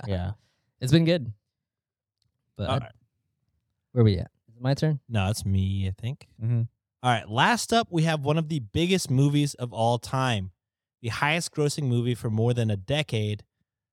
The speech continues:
Speaker 3: nineteen ninety-seven's James Cameron classic,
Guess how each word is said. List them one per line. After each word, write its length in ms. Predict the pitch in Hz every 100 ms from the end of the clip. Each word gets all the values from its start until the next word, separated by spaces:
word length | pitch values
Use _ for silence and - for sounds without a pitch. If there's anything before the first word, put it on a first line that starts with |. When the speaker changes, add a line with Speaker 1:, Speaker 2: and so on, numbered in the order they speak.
| -
Speaker 3:
nineteen 420 | 123 170 - 180
ninety-seven's 880 | 160 151 151 - 117 110 110 110 - 110
James 460 | 104 127 156 170 -
Cameron 440 | - 139 135 131
classic, 600 | - 104 101 92 104 95